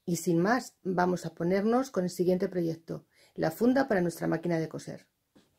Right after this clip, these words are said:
Bien, pues vamos a empezar tomando nota de lo que es la medida de nuestras ma-, de nuestra máquina de coser.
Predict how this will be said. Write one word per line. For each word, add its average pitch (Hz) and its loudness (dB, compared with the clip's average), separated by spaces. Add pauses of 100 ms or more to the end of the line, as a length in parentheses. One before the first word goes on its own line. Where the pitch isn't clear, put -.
(180)
Bien, 214 0
pues 214 -2
vamos 240 0
a 269 2
empezar 214 -2
tomando 202 -2
nota 285 0 (260)
de 190 2
lo 180 0
que 180 -2
es 214 -2
la 220 6
medida 226 0
de 190 -6
nuestras 165 -4
ma-, 156 -6
de 180 -6
nuestra 170 -6
máquina 175 -4
de 180 -4
coser. 156 -12